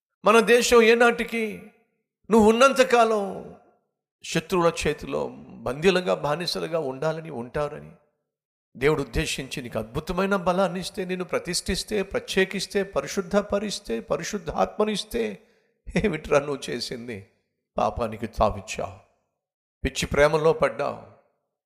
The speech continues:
ఇదిగో ఆఖరికి పాపిష్టి వాళ్ళ చేతుల్లోనే చావు దెబ్బలు, దెబ్బలు తిన్నావు, ఆఖరికి నిన్ను నువ్వే చంపేసుకున్నావు, ఏమిట్రా నువ్వు చేసింది?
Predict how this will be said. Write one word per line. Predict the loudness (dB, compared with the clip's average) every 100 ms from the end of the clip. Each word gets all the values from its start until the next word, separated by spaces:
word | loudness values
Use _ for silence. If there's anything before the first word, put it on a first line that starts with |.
| -8
ఇదిగో | -2 2
ఆఖరికి | 2 2 -4 -6
పాపిష్టి | -4 -4 -2 -4 -6
వాళ్ళ | -4 -4 -4 -4
చేతుల్లోనే | -6 -4 -2 -2 -4 -10 -16 _ _ _ _ _ _ -20
చావు | -4 2 2 2
దెబ్బలు, | -2 -4 -4 -4
దెబ్బలు | 0 0 0 -2
తిన్నావు, | -4 -2 -2 -4 -6 _ _ _ _ -6
ఆఖరికి | -4 -4 -6
నిన్ను | -10 -14 -10
నువ్వే | -8 -8 -6 -6
చంపేసుకున్నావు, | -6 -8 -10 -10 -10 -8 -12 -10 -6 -4
ఏమిట్రా | -4 -4 0 0
నువ్వు | -2 -6
చేసింది? | -8 -6 -10 -12 -16 -20